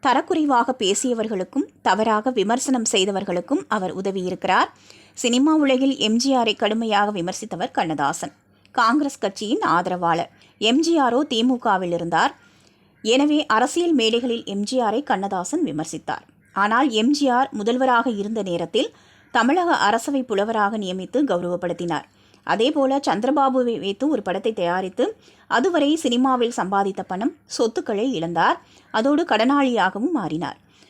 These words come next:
கண்ணதாசனின் வீடு ஒன்று ஜப்தியாக இருந்த நிலையில்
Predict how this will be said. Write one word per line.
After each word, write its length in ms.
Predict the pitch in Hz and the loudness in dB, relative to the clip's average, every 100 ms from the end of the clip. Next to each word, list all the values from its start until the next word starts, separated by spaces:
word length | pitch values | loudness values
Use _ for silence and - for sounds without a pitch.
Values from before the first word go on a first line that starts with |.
| _ | _
கண்ணதாசனின் 640 | 240 269 311 302 302 269 254 | 0 2 2 2 2 2 2
வீடு 280 | 214 220 | 0 -2
ஒன்று 240 | 220 202 269 | -2 -2 -4
ஜப்தியாக 600 | 247 180 - 226 202 214 | -2 -4 -2 0 0 -2
இருந்த 260 | 185 190 185 | -6 -8 -6
நிலையில் 400 | 165 160 - | -6 -4 -4